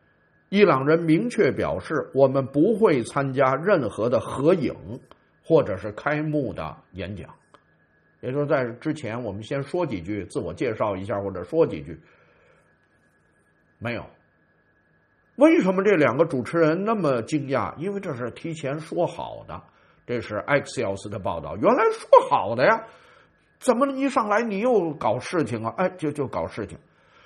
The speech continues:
然后立刻派他们的内政部长，就前两天跑到德黑兰去苦苦劝说的那位，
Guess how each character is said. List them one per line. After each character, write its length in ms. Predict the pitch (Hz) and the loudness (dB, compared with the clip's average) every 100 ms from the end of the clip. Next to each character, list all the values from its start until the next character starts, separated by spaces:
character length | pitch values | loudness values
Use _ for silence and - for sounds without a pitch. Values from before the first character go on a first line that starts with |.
| - | -4
然 100 | 175 | 2
后 120 | 220 | 4
立 300 | 226 277 214 | 4 4 2
刻 220 | - 185 | 4 2
派 240 | - 185 156 | 4 2 0
他 120 | 151 | 0
们 120 | 170 | 0
的 80 | 165 | 0
内 160 | 165 151 | 0 -2
政 180 | 147 | -4
部 100 | 160 | -6
长， 340 | 196 76 73 117 _ - | -6 -6 -8 -12 _ -2
就 140 | 143 | -2
前 180 | - 147 | 0 0
两 160 | 147 117 | 0 0
天 180 | 143 143 | -2 -2
跑 200 | - 98 | -6 0
到 320 | 127 120 - - _ _ _ - | 4 4 2 -14 _ _ _ -2
德 140 | 143 | 0
黑 120 | 143 | 2
兰 240 | 139 127 147 | 2 2 0
去 160 | 156 | -2
苦 300 | 123 - 147 | -4 -2 -2
苦 220 | 151 92 | -2 -8
劝 280 | 101 143 123 | -6 -6 -4
说 220 | 123 160 | 0 2
的 100 | 156 | 4
那 140 | 123 113 | 2 0
位， 200 | 110 | -2